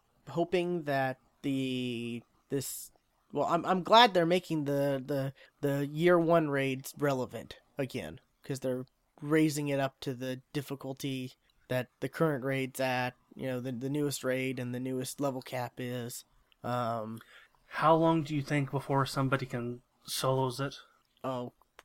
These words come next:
Speaker 1: pretty quick, unless they, unless they change up some of the mechanics.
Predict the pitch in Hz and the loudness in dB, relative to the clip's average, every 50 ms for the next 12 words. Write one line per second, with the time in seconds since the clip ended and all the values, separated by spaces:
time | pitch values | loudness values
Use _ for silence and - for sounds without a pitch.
0 | _ - - - 165 139 127 - - 143 139 131 135 - - - - _ _ _ | _ -8 0 0 0 0 0 -6 -6 -4 -2 -2 -4 -6 -10 -20 -20 _ _ _
1 | _ - - 139 143 147 143 139 - - 139 135 _ - - - - - - 175 | _ -12 -8 -4 -2 -2 -2 -2 -2 -4 -6 -6 _ -12 -16 -14 -12 -4 0 4
2 | 185 233 262 254 - 302 240 - - - - 202 214 226 214 208 202 175 - - | 6 8 6 6 6 2 -2 0 -2 -2 0 2 2 2 2 2 2 0 0 -4
3 | - 196 190 185 170 156 139 143 - - - 143 143 143 120 87 - - - - | -4 -2 -2 0 -2 -2 -4 -4 -8 -6 -4 -2 -2 -2 -2 -6 -8 -10 -12 -12
4 | - - | -12 -12